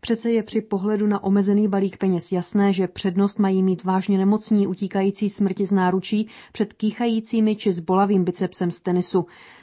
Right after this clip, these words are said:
Politici jsou tu pak od toho, aby pojišťovny a nemocnice mohly tuto přednost dávat, i když ti kýchající voliči budou zřejmě protestovat,“ napsala autorka komentáře.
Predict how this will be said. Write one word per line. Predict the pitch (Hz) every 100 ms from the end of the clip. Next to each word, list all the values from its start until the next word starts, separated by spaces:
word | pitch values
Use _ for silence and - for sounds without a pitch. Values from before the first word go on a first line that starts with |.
| -
Politici | 226 202 208 202
jsou | 202 - 190
tu | 190
pak | 170 170
od | 196 -
toho, | 240 220 233
aby | 202 180
pojišťovny | 175 180 190 - 202 180 214
a | 185
nemocnice | 170 170 180 - 185 -
mohly | 220 220 233
tuto | 233 226
přednost | 226 233 220 202
dávat, | 190 202 190 180 - - - _ -
i |
když | 196 190 -
ti | 202
kýchající | - - 185 - 190 180 - 180
voliči | 180 185 196
budou | 170 170 170
zřejmě | 165 175 165 170
protestovat,“ | - 170 196 - 180 180 - _ -
napsala | 170 - 185 -
autorka | 202 185 185 220
komentáře. | 202 180 165 165 160 165